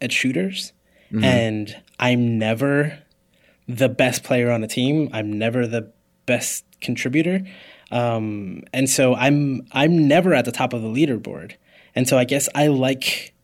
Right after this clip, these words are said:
Speaker 1: this where it's really, it's, it's me trying to be better. Um, and some of the stats that I'm being rated on, um, you know, are my contributions, but I guess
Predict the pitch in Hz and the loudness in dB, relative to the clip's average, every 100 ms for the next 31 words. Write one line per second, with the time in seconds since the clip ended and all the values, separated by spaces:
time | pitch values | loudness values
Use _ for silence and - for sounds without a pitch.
0 | _ _ _ _ _ - 123 135 123 - | _ _ _ _ _ -8 -2 0 0 -2
1 | 123 117 95 127 175 170 151 135 131 - | -2 -2 -4 -4 0 2 2 0 -4 -4
2 | - 135 131 127 151 165 143 131 127 147 | -4 -2 0 4 6 6 6 2 0 0
3 | 135 123 127 113 110 131 117 92 - _ | 0 0 -4 -6 -2 0 0 -4 -10 _
4 | - - - _ 131 123 113 107 - 131 | -20 -20 -20 _ -2 0 -2 -4 -2 0
5 | - 185 143 - 131 - 131 117 113 113 | 2 2 2 0 -2 -2 -2 -2 -2 -6
6 | 110 104 104 110 _ _ _ _ _ - | -6 -8 -12 -16 _ _ _ _ _ -2
7 | 131 170 160 127 117 113 110 107 - 113 | 2 4 4 2 2 0 -4 -6 -12 -12
8 | 107 107 - _ 247 - 180 214 147 - | -12 -14 -18 _ -2 0 2 2 2 -2
9 | 123 - 139 240 - 107 107 - _ _ | -6 -4 2 2 2 -2 -10 -18 _ _
10 | - 139 131 127 127 - - - - | 2 2 4 2 0 0 -4 -6 -8